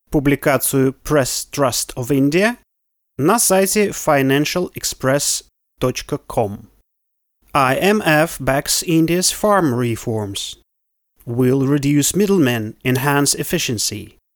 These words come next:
The Financial Express. Пятнадцатое января две тысячи двадцать первого года.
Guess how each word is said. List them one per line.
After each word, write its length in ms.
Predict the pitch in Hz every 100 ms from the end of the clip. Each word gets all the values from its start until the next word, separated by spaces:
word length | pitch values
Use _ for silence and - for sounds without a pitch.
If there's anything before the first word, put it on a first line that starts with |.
| _ _ _ _ _ _
The 100 | 131
Financial 720 | - 131 127 147 170 196 190
Express. 680 | - - - 101 - - - _ _ _
Пятнадцатое 800 | 156 - 165 127 - - 117 113
января 640 | 127 127 113 113 135 208 - -
две 300 | 117 117 139
тысячи 360 | - 208 214 196
двадцать 480 | 131 131 - 156
первого 460 | - 113 120 131 135 117
года. 520 | 117 123 113 98